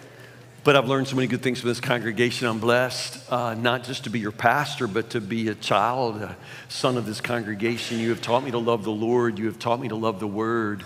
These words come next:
Uh, I've always believed that good listeners make good preachers, and you have listened to me into being a better preacher every Sunday, and I thank you for that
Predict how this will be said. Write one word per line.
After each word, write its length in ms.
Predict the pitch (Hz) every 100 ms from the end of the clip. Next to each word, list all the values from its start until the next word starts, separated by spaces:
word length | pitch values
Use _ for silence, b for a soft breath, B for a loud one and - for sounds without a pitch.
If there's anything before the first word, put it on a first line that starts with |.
| B B B B B
Uh, 220 | 113 117 -
I've 160 | 135 131
always 480 | 139 151 147 139
believed 600 | 139 139 123 135 135 131
that 200 | 127 127
good 180 | 117 123
listeners 640 | 110 127 - 135 113 110
make 240 | 117 120 113
good 220 | 120 -
preachers, 580 | - 131 131 - 110 117
and 140 | 110
you 80 | 123
have 140 | 113
listened 560 | 107 120 127 - 123 107
to 40 |
me 380 | 110 113 110 104
into 240 | 110 110 101
being 220 | 113 110
a 60 |
better 260 | 101 107 107
preacher 440 | - 117 - 110
every 220 | 107 101 95
Sunday, 420 | - 107 104 104
and 80 | 101
I 60 |
thank 320 | 104 113 107
you 80 | 107
for 160 | - 104
that 400 | 110 110 107